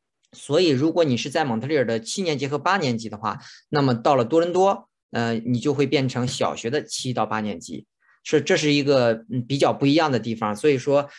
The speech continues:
在蒙特利尔我们会面临，嗯，比如说小升初这个考试，这也是在蒙特利尔大家，家长都很关注的一个考试，在多伦多不存在这个问题，基本上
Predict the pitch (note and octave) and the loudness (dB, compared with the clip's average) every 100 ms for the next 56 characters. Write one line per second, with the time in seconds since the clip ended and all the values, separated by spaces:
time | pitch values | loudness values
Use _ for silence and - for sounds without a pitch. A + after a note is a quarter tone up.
0 | - F#3+ E3+ D3+ F#3 E3+ C3 B2+ D#3+ E3 | -6 -2 0 0 4 6 6 2 0 0
1 | D#3+ C3+ C#3 D3 B2+ B2+ A#2+ A#2 A2+ B2+ | -2 -2 -4 -6 -6 -4 -4 -8 -8 -6
2 | C3 A#2+ G2 D3+ D3+ E3 D#3+ D#3 B2+ A2+ | -2 -2 -2 -4 -2 0 2 4 4 2
3 | A2 F2 G#2+ C#3+ B2+ D3 A#2+ C#3 C#3 G#2+ | -2 -8 -2 -2 2 2 2 -2 -2 -2
4 | B2+ A#2 A2 C3 C3 B2+ C3+ A2+ D#3 B2 | -2 -2 0 -2 0 -2 -4 -4 -2 -2
5 | C3+ B2 A2+ D3 G3 A#3+ C3 G2+ - D#2 | -4 -8 -6 -4 -2 -2 -2 -6 -12 -10
6 | G#2+ G#2+ D#3 F#3+ G3 G3 G3 - B2 E3 | -6 -4 0 2 2 0 -4 -4 0 2
7 | C3+ A#2+ A2+ A2 A2+ D#3 C3+ A#2 C3 A#2 | 2 0 -4 -6 -8 -2 0 0 0 -2